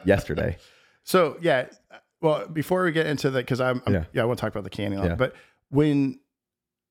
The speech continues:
Speaker 2: so now that it's growing, 'cause I do wanna tag onto this.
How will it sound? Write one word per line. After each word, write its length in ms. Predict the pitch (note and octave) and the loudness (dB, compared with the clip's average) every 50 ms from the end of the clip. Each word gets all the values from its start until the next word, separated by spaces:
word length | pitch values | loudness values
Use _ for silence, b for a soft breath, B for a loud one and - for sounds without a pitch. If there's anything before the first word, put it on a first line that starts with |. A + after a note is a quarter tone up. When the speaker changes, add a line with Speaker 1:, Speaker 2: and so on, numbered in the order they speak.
| _ _ _ _ _ _ _ _ - | _ _ _ _ _ _ _ _ -8
Speaker 2:
so 180 | - - D#3+ | -2 0 0
now 320 | D3 D3 C#3+ C#3 D3 D#3 E3+ | 2 2 0 0 0 0 -2
that 100 | F3+ E3+ | -2 -4
it's 140 | C#3+ - - | -4 -6 -10
growing, 680 | - - A#2+ B2 B2 A#2 A2 F#2+ F#2 F#2+ G2+ A2 A2 _ _ _ - | -12 -6 -2 0 0 0 0 -4 -6 -8 -8 -10 -12 _ _ _ -4
'cause 100 | B2+ A#2 | -2 0
I 80 | A2 | 0
do 120 | A2 C3 C3+ | 0 0 -2
wanna 140 | B2+ A#2+ G#2 | -2 -2 -4
tag 200 | - A#2 A2 G#2+ | -4 -4 -4 -4
onto 160 | G2+ G2 G2 | -4 -4 -4
this. 180 | G2 G2 - | -6 -6 -8